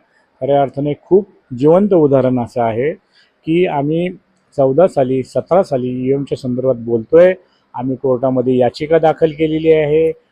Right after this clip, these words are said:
आजपर्यंत आठ दहा वर्षे झाले ती याचिका अजून पडू नये, त्याचा निकाल काही लागत नाही. आत्तासुद्धा आम्ही काही याचिका दाखल केल्यानंतर हे जोपर्यंत सरकार आहे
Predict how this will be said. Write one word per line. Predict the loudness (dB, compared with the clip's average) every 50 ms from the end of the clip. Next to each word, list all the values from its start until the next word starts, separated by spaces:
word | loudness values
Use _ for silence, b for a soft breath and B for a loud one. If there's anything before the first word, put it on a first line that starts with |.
| _ _ _ -6
आजपर्यंत | -4 -2 -2 -2 -2 -4 -2 0 0 0 2 2 2 2 2 0 0
आठ | 0 2 2 2 0
दहा | 0 0 2
वर्षे | 2 2 0 -2 -2 -6 -4
झाले | -2 0 -2 -2
ती | -2 -4 -2 -2
याचिका | -2 -2 -2 -4 -8 -4 -2 -2 -2
अजून | -2 -4 -6
पडू | -8 -4 -4 -2 -2 0 -2
नये, | 0 0 0 -2
त्याचा | -2 -2 -2 -4 -2 -2 -2
निकाल | -2 -2 -4 -2 -2 -2 -2
काही | 0 -2 -2 0 0
लागत | 0 2 4 4 4 2 2
नाही. | 0 2 2 2 0 0 -4 _ b b b b b b b b b
आत्तासुद्धा | -8 -8 -6 -2 -4 -2 -2 0 0 2 2
आम्ही | 2 0 -2 -2
काही | 0 0 2 2
याचिका | 0 -2 -2 -6 -4 -4 -2
दाखल | 0 -2 -4 -2 -4 -8
केल्यानंतर | -6 -4 -4 -2 -2 0 -2 -2 -4 -2 -2 -2 -2
हे | -4 -4 -2 -2 0 0
जोपर्यंत | 0 -2 -2 -2 -2 -6 -4 -4 -6
सरकार | -6 -6 -8 -8 -6 -2 -2 0 0
आहे | 0 0 -2 -4 -6